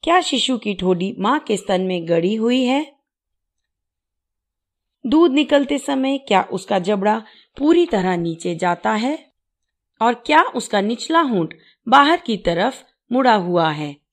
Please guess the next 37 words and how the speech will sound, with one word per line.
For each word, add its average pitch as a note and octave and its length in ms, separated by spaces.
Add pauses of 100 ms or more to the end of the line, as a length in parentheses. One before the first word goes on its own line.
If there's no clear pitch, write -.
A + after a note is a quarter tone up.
(1900)
हालांकि C#4 580
अच्छे - 380
से C#4+ 180
जुड़े F3+ 320
हुए F3+ 220
शिशु G3 380
का G3 180
निचला F3+ 400
होंठ A3+ 340 (120)
अधिकतर C#4 500
मां B3 220
के - 180
स्तन F3 240
में F3+ 200
छिप A#3 340
जाता E3+ 280
है, D#3 280 (580)
ऐसे B3+ 320
में A3 200 (280)
अपने F#3+ 280
स्तन A#3+ 320
को B3+ 160
शिशु B3+ 380
के A#3 180
निचले F#3 440
होंठ F#3+ 300
के D#3+ 140
पास D#3+ 380 (360)
हल्के C#4+ 360
से G3+ 180
दबाकर D#3 500
देखिए D3+ 520 (340)
कि C4 140
क्या C#4 280
उसका F#3+ 420
निचला F#3 380
होंठ B3+ 300